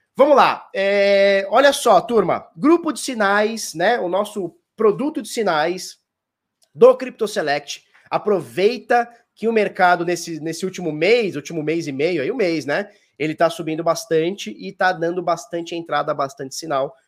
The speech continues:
pra você fazer um lucrinho aí com os sinais. A gente manda tudo mastigadinho pra você dentro do Crypto Select, tá? A gente manda os sinais de trade, pretinho ou cinzinha, sei lá que cor que é isso aqui,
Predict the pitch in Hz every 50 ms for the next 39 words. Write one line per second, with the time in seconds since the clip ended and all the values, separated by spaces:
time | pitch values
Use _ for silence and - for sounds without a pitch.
0 | _ _ 139 143 147 143 - 165 156 - 151 135 147 160 160 156 139 - _ 139
1 | 139 143 139 131 139 139 - 147 147 - - 165 156 131 131 139 139 131 135 143
2 | - 151 151 143 147 143 139 - 190 202 214 202 185 180 - - 170 165 151 139
3 | 131 143 139 - 143 143 143 - - - 135 170 - _ _ _ _ _ _ -
4 | 175 190 220 220 - 180 180 180 180 - 170 165 170 170 160 - - 156 139 139
5 | 160 165 - - - - 160 180 160 143 - 147 147 147 156 156 151 147 147 135
6 | - - 147 143 135 135 151 - - 190 208 214 196 202 - _ _ _ _ _
7 | - 202 208 208 - - 208 202 185 170 139 117 - _ _ _ _ _ - 147
8 | 139 - - 160 160 139 127 151 156 135 113 - 139 131 127 - 143 143 135 -
9 | 143 135 - - - - 127 117 -